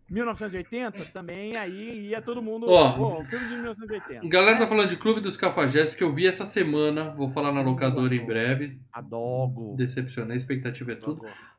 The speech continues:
Speaker 2: Trovão Tropical, que você já disse pra mim que era a sua comédia favorita, Paradela.
Speaker 1: Não, eu, a melhor comédia que eu vi nos últimos vinte anos, vá dizer.
Speaker 2: Cegos, Surdos
Speaker 1: Tá?
Speaker 2: e Loucos, que é uma das melhores comédias de todos os tempos.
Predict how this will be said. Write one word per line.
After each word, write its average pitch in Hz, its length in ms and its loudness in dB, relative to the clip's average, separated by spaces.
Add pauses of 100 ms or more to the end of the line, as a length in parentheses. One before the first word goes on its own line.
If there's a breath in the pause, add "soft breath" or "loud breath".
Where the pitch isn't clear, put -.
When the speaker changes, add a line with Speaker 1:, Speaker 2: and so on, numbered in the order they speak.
Speaker 2:
Trovão 226 360 8
Tropical, 247 440 2
que - 60 -12
você 165 260 -2
já 311 160 4
disse 247 380 4
pra 160 160 2
mim 160 160 0
que 160 60 0
era 143 80 0
a - 20 -2
sua 135 160 -4
comédia 139 320 0
favorita, 127 480 0
Paradela. 120 420 -6
Speaker 1:
Não, 147 140 -4
eu, 151 420 -4
a 185 120 -4
melhor 196 420 -4
comédia 262 340 -4
que 247 80 -6
eu 220 60 -4
vi 208 140 -8
nos 247 180 -10
últimos 214 840 -10
vinte 214 280 -12
anos, 160 260 -6
vá 143 140 -8
dizer. 123 340 -16
Speaker 2:
Cegos, 254 400 6
Surdos 190 320 -2
Speaker 1:
Tá? 170 60 4
Speaker 2:
e 165 40 6
Loucos, 190 400 4
que 156 220 4
é 175 60 6
uma 220 260 4
das 160 160 -2
melhores 147 320 -2
comédias 135 400 -2
de - 140 -16
todos 127 200 -4
os - 120 -12
tempos. - 440 -8